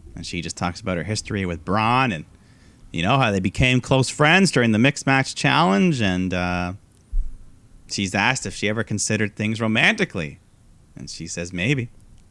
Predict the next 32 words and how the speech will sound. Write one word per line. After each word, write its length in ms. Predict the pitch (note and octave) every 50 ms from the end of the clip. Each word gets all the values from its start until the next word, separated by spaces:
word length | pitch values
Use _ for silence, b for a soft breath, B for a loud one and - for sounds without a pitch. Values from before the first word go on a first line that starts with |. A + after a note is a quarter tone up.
| - - - - - - - -
You 100 | - D#2+
know, 100 | D#2+ G2+
they 120 | B2 A2 -
cared 260 | - - A#2+ A#2+ B2
about 160 | A#2 B2 B2
each 140 | B2+ B2 -
other 180 | A#2+ B2 B2
a 80 | B2 A#2+
lot, 380 | A#2+ B2+ D#3+ F#3+ G#3 E3+ - -
and, 240 | - A2+ G2+ G2 -
uh, 300 | G#2 G#2+ - - - - - _ _ - _ b b b b b b b b b b b b -
so 140 | - - C#2+
they 100 | D#2 E2
ask 240 | E2+ F2+ F2+ - -
her 100 | F#2+ F2+
what 120 | F#2 F#2
it 40 | F2+
was 120 | F2+ F2+
like 180 | F#2+ G2 G2 -
being 160 | - G2+ G2+
around 220 | G#2 G#2+ G#2 G#2 G#2
The 80 | F#2
Fiend, 460 | F#2 - - G2+ C3+ C#3 C#3 B2 G#2
and 100 | F#2+ F#2
she 140 | - - G2+
says 260 | - - - G2 F2+
it 60 | F#2+ E2+
was 120 | E2+ -
terrifying, 840 | - - - F3+ G3 A3 G3 C#3+ - C3 G#2+ F#2+ F2 E2 E2 E2+ E2
but 120 | E2+ E2+
also 480 | F#2+ G#2+ G#2+ A2 - - F2+ E2+ F2 - - - - - - - - _ -
compelling. 800 | - - A#2 A2+ - - - E3+ A3 C4 B3+ F3 B2+ G#2 F2+